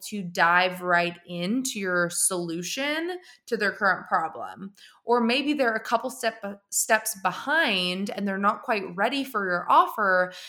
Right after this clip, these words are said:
How can you get them caught up, essentially,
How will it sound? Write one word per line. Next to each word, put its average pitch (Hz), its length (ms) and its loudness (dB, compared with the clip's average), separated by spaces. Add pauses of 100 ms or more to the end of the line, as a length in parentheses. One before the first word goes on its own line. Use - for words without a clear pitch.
(220)
How 262 240 6
can 359 240 0
you 285 100 -2
get 247 220 -6
them 208 320 2 (760)
caught 247 400 4
up, 190 440 4
essentially, 190 920 -2